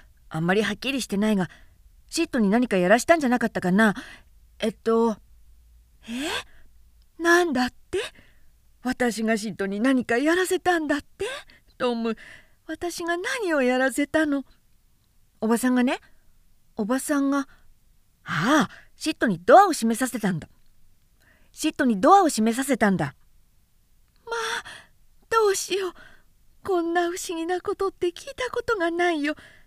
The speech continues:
夢なんか何も意味はないなんて、これからは誰にも言わせないよ。セレニー・ハーパーには早速知らせてあげなくっちゃ。またあの人が迷信だなんてバカなこと言って、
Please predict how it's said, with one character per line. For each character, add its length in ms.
夢 340
な 180
ん 80
か 180
何 300
も 200
意 140
味 120
は 140
な 220
い 80
な 160
ん 80
て、 240
こ 160
れ 120
か 160
ら 100
は 120
誰 440
に 140
も 100
言 160
わ 120
せ 140
な 180
い 140
よ。 100
セ 200
レ 100
ニ 200
ー・ 40
ハ 200
ー 20
パ 140
ー 80
に 160
は 160
早 220
速 300
知 120
ら 120
せ 120
て 140
あ 60
げ 160
な 160
く 120
っ 60
ち 120
ゃ。 40
ま 120
た 220
あ 40
の 140
人 220
が 100
迷 240
信 220
だ 100
な 180
ん 60
て 160
バ 160
カ 140
な 120
こ 140
と 140
言 120
っ 20
て、 280